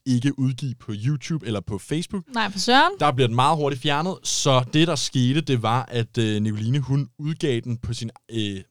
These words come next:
Speaker 1: nu siger jeg, sin egen hjemmeside.
Speaker 2: Ja.
Speaker 1: Hun købte domænet joy bindestreg mogensen punktum d k,
Speaker 2: Ja.
Speaker 1: som jo også er navnet på vores kære kulturminister.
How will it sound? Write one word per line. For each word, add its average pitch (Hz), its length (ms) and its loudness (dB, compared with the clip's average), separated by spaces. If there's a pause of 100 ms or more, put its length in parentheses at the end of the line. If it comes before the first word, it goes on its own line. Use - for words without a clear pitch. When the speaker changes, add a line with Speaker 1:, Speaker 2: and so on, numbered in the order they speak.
(260)
Speaker 1:
nu 110 60 -16
siger 113 160 -2
jeg, - 40 -4
sin 113 260 -2
egen 120 300 2
hjemmeside. 147 440 0 (180)
Speaker 2:
Ja. 208 140 0 (180)
Speaker 1:
Hun 165 100 2
købte 196 320 0
domænet 180 640 2
joy 143 220 4 (140)
bindestreg 135 460 0
mogensen 123 480 0
punktum 180 280 0
d - 40 4
k, - 20 4
Speaker 2:
Ja. 220 100 4 (340)
Speaker 1:
som 143 200 2
jo 123 200 6
også 120 200 4
er 120 80 0
navnet 117 400 2
på 117 160 4
vores 101 280 -2
kære 95 280 -6
kulturminister. 175 680 4